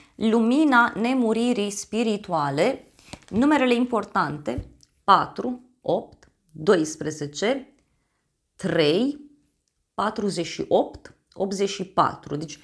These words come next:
eu cred că este o hotărâre care ține de o transformare profundă pentru rac. Culorile importante,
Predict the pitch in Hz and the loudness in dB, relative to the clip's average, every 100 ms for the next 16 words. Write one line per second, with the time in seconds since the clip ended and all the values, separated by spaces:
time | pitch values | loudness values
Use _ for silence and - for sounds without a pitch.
0 | - - _ - - 349 349 302 285 220 | -20 -20 _ -4 0 0 2 -2 0 2
1 | 233 240 208 233 254 214 220 214 214 196 | 2 2 0 2 2 4 2 2 0 2
2 | 190 175 240 208 196 202 202 208 185 - | 2 0 -2 2 2 2 2 0 0 -2
3 | 180 170 196 220 190 175 175 170 165 202 | -2 0 2 4 4 2 -2 -4 -4 -6
4 | 196 160 160 170 - 185 202 - 147 143 | -4 -4 -6 -8 -2 -2 -2 -6 -4 0
5 | 127 95 - _ _ _ _ - _ _ | 0 -2 -10 _ _ _ _ -20 _ _
6 | - _ _ _ _ _ _ _ _ _ | -20 _ _ _ _ _ _ _ _ _
7 | _ - 254 277 277 247 240 240 220 214 | _ 2 4 4 4 2 2 0 -2 0
8 | 202 156 156 - - | 0 0 -4 -12 -16